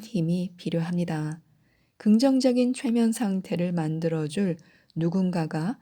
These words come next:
지속적으로 진리를 깨닫게 하고 습관 형성까지 도와줘야 하는데 말처럼 쉬운 게 아닙니다.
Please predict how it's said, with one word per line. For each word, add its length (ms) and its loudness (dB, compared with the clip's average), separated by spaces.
지속적으로 1000 0
진리를 600 4
깨닫게 460 0
하고 460 -2
습관 440 -2
형성까지 1200 -2
도와줘야 600 -2
하는데 640 -4
말처럼 580 0
쉬운 400 0
게 360 -4
아닙니다. 720 -4